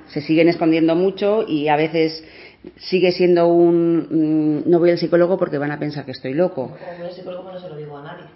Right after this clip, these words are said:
Speaker 1: O voy al psicólogo pero no se lo digo a nadie, efectivamente. Y antiguamente, por ejemplo, incluso síndrome de Down, pues se mandaban a instituciones y se tapaba y se excluía del sistema familiar a ese hijo con, con, con una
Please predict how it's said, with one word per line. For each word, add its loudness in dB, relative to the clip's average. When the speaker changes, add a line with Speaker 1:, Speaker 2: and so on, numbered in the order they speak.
Speaker 1:
O -2
voy 2
al -2
psicólogo -2
pero 2
no 0
se -8
lo -2
digo -4
a -6
nadie, -8
efectivamente. -6
Y 2
antiguamente, 0
por -2
ejemplo, 2
incluso 0
síndrome 0
de 2
Down, 4
pues -6
se -2
mandaban -2
a -2
instituciones -2
y 0
se -6
tapaba 0
y -2
se -10
excluía 2
del -2
sistema -2
familiar 0
a 0
ese -4
hijo -2
con, -4
con, -6
con -6
una -6